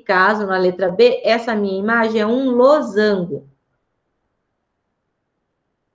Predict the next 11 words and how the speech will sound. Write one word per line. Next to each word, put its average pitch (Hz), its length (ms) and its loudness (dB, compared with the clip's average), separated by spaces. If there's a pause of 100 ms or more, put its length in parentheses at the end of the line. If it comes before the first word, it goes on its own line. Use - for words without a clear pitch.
(1700)
Na 403 320 0
letra 262 680 0
C, - 680 0
nós 302 440 -6
temos 240 480 -4
aqui 202 420 -2
ângulos 185 420 0
de 185 120 -6
noventa 196 560 -4
graus, 240 680 -4 (440)
tá? 202 400 -8